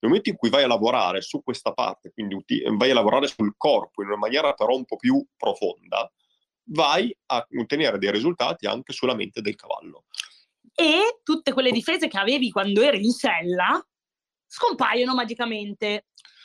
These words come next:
Speaker 2: E questa è una cosa che ci viene detta spesso nella serie:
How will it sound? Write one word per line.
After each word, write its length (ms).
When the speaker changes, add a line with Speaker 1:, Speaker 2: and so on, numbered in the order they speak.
Speaker 2:
E 200
questa 220
è 40
una 100
cosa 380
che 320
ci 120
viene 260
detta 300
spesso 380
nella 160
serie: 220